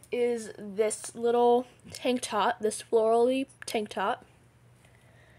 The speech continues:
And she would wear it with the s-, sparkly,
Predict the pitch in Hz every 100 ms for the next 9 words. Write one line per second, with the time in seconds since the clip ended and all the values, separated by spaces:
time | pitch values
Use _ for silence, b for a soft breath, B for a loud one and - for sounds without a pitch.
0 | b b b b b b b b _ b
1 | b b b b _ - 247 247 - 262
2 | 254 226 240 247 262 240 247 240 214 220
3 | 233 226 - - - - _ _ - -
4 | - - - 240 254 285 262 262 254 247
5 | 247